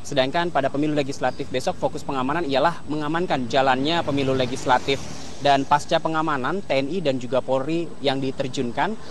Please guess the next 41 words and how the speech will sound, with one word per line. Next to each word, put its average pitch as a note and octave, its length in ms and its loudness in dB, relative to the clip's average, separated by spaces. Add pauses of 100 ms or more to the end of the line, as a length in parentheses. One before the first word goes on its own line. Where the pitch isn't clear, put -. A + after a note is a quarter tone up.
(160)
akan D3 520 4
mengawal D3 480 6
pendistribusian C#3 800 0
surat C#3 320 0
suara C3+ 560 4 (320)
dari C3+ 680 6
T - 120 0
P - 80 -2 (160)
S - 160 -2
ke C3 160 0
P C3 160 0
P C3 160 -2
K D3 160 2
P C3+ 80 -2
P B2+ 240 -2
K. A#2+ 200 4 (280)
Dan C#3 480 2
di D3+ 80 4
wilayah E3 240 6
Kabupaten E3+ 400 2
Poso D#3+ 320 0
memang F#3 240 0
ada D#3 160 2
tiga C#3 240 0
kecamatan D3+ 560 0
yang C#3 160 0
mendapat C3 320 2
fokus - 560 -4
pengamanan, C#3 640 0 (280)
yaitu C3 200 -2
Kecamatan C#3 640 2
Poso E3+ 480 2
Pesisir, D3+ 480 -2 (400)
Poso D3 240 0
Pesisir D3 360 -2
Utara, C#3 280 4
dan D3 160 -2
juga C3+ 240 4
Poso E3+ 480 2
Pesisir C#3+ 480 0
Selatan. B2+ 600 4